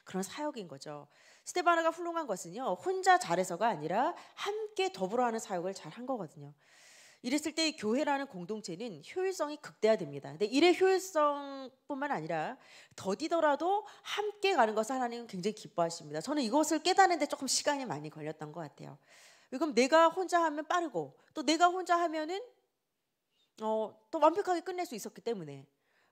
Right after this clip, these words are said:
같이 하면은 또 한 번 손이 가야 되고 여러 번 얘기를 해야 되니까 저는 혼자 가는 걸 잘했던 것 같아요. 근데 하나님께서는 혼자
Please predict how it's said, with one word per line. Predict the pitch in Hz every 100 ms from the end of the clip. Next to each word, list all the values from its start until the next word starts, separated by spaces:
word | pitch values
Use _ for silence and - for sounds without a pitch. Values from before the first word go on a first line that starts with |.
| -
같이 | 269 - 370
하면은 | 349 330 330 349 339
또 | 403
한 | 392
번 | 381
손이 | 359 339
가야 | 269 240
되고 | 233 226 240
여러 | 196
번 | 294 311
얘기를 | 226 247 277
해야 | 269 247
되니까 | 226 196 220 220 143 147 _ _ _ _ _ _ _ _ _
저는 | - 294
혼자 | 302 440 508
가는 | 403 330
걸 | 269
잘했던 | 214 156 160 160
것 |
같아요. | 175 - 156 156 165 _
근데 | - 196
하나님께서는 | 240 294 294 240 185 175 269 139 - _ _
혼자 | - 381 370 359 381